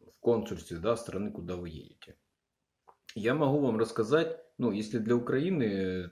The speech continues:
то это у-, в Киеве есть, э, эстонское консульство, вот это посольство. Вот, я вам сейчас расскажу,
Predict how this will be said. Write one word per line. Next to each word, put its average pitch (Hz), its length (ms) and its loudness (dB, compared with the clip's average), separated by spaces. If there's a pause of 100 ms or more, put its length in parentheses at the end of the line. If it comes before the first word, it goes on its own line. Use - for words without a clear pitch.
то 101 100 -2
это 110 240 -2
у-, 92 580 -6
в - 140 -20
Киеве 101 380 -6
есть, 92 360 -8 (720)
э, 139 500 -10
эстонское 95 480 -6
консульство, - 600 -6
вот - 120 -18
это 78 120 -14
посольство. - 580 -10 (1200)
Вот, 101 280 -6
я 170 120 4
вам 208 120 0
сейчас 160 280 2
расскажу, 139 520 0